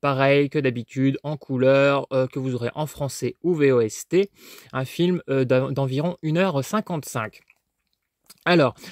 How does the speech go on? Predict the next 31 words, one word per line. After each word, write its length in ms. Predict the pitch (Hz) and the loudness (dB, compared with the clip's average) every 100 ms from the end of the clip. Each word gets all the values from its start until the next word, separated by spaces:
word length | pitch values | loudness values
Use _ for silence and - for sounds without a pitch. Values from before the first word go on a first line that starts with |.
| - | -10
on 160 | 156 165 | -2 0
a, 220 | 156 - | 2 2
euh, 80 | 131 | 0
Karen 340 | 151 143 165 | 0 0 2
Black, 320 | 175 208 202 | 2 2 0
hein, 140 | 170 165 | -2 -4
que 100 | 139 | -6
vous 220 | 123 117 | -4 0
avez 180 | 120 123 | 0 0
peut-être, 480 | 135 135 131 - 120 | -4 -6 -8 -6 0
euh, 240 | 120 117 - _ | 0 0 -6 _
déjà 340 | 123 120 117 123 | -8 -2 2 0
vu, 220 | 113 147 | 2 0
hein, 100 | 120 | 0
dans 120 | 117 | -4
des 100 | 117 | -6
films 320 | - 139 120 - - _ | -6 -4 -6 -8 -20 _
de 100 | 127 | -2
genre, 320 | 139 160 170 139 | 2 4 2 2
hein. 220 | 135 131 | -2 -2
On 60 | 120 | -4
la 100 | 113 | -6
connaît 320 | - 113 117 | -8 -6 -6
par 160 | 107 | -6
exemple 340 | 107 113 120 - | -6 -6 -6 -8
de, 180 | 107 104 | -10 -6
de, 320 | 107 104 101 98 107 113 - - | -4 -4 -4 -8 -12 -12 -12 -12
de 160 | - 113 | -10 -10
Trilogy 480 | - - 139 120 131 | -4 2 2 2 0
of 140 | - | -2
Terror. 500 | 156 156 180 180 165 | -4 0 2 2 -2